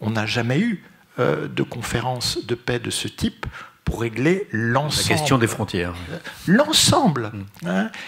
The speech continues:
Speaker 1: et, et des, des, des, des contentieux, hein. Et tant, et le, le, la seule façon aujourd'hui, comme hier, comme avant-hier, de régler le contentieux territorial sur une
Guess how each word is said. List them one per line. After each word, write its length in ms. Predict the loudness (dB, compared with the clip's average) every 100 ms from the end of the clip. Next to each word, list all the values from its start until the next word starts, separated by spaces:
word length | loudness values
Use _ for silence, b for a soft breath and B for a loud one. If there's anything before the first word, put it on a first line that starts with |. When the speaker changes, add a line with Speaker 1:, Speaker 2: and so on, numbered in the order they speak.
| B B
Speaker 1:
et, 340 | 4 6 4 4
et 40 |
des, 180 | 2 0
des, 200 | 0 0
des, 220 | 0 0
des 140 | 0 0
contentieux, 680 | -2 -4 -4 -2 -2 -4 -6 -6
hein. 200 | -4 -4 B B B -2
Et 100 | 0
tant, 360 | 0 -2 -2 -6
et 120 | 0 2
le, 180 | 2 0
le, 300 | -4 -4 -4
la 160 | -2 -2
seule 500 | 0 2 4 2 -2
façon 720 | -4 0 0 2 2 0 0 -14 _ _
aujourd'hui, 720 | 4 4 4 0 2 2 0 -4 -20 _ _
comme 240 | -2 0
hier, 640 | 0 0 2 2 -2 -8 -10
comme 200 | -6 -2
avant-hier, 680 | -2 -2 -4 -4 -2 -2 -2 B B B B B
de 160 | 2 4
régler 360 | 4 4 4
le 100 | 4
contentieux 760 | 2 0 0 0 0 0 2 0 -4 _
territorial 1000 | 4 4 4 2 0 2 2 0 -2 -10 -14 B B B -6
sur 420 | 0 2 4 4
une 320 | 2 0 -6